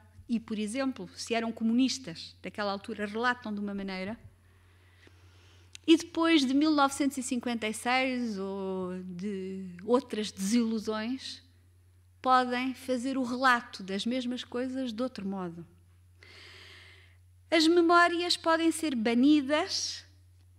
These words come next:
ou renegadas. Podem ser utilizadas para libertar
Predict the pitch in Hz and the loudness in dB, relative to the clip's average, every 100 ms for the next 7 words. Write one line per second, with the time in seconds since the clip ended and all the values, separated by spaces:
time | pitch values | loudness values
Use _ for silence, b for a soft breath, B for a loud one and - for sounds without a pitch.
0 | - 294 277 285 277 233 240 220 185 170 | 0 2 4 6 6 6 4 4 2 -4
1 | - - - - _ _ _ b b b | -4 -4 -6 -12 _ _ _ b b b
2 | b b b - 320 339 339 349 330 311 | b b b 6 8 8 6 6 4 4
3 | 311 302 285 294 285 262 269 - 262 254 | 2 0 4 6 6 4 -2 -2 -2 0
4 | 240 233 233 233 220 220 | 0 -2 0 4 4 4